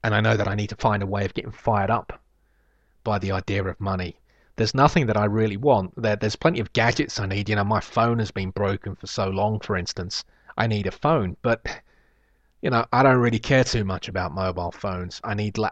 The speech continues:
I need a laptop. That I would certainly replace if I could. I, above all, I want an easier lifestyle.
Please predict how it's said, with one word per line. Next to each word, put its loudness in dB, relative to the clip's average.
I -2
need -2
a 0
laptop. -2
That 2
I 2
would -2
certainly -2
replace -2
if -8
I -4
could. -2
I, 4
above 6
all, 6
I 6
want 2
an 0
easier 0
lifestyle. -2